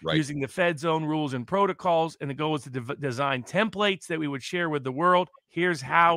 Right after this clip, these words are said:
Speaker 2: where, and when to request records, uh, and what language to use, what categories to use. But for that, we needed the Fed's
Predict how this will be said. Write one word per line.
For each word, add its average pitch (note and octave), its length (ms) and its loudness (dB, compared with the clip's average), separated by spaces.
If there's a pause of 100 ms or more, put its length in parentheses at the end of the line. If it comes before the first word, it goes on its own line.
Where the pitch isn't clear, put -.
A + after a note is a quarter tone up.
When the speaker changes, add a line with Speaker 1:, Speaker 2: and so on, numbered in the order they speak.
Speaker 2:
where, D#3 320 2
and C3+ 140 -2
when D3 240 0
to D3 100 -8
request C3 480 -2
records, C#3 460 -4 (340)
uh, C3+ 340 6
and B2+ 220 -2
what C#3 160 0
language D#3+ 440 0
to F#3 80 -6
use, D#3 280 0
what C3 160 -6
categories E3+ 540 2
to D#3 80 -8
use. C#3 280 -4 (320)
But F3 160 2
for G#3+ 200 8
that, F3+ 180 8
we D#3+ 100 2
needed C#3+ 280 -2
the C3 80 -4
Fed's C#3 420 0